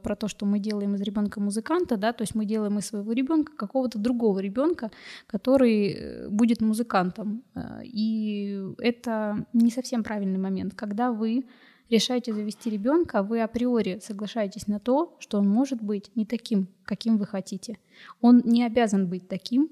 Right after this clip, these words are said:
как вы хотите. И, э, ваша главная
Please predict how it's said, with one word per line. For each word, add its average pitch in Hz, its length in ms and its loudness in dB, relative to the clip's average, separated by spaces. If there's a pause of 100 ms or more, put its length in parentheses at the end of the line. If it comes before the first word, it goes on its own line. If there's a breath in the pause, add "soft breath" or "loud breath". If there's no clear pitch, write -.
как 208 220 -4
вы 214 100 0
хотите. - 520 -8 (400 soft breath)
И, 233 400 4
э, 196 500 -2
ваша 190 680 -2 (460)
главная 190 840 0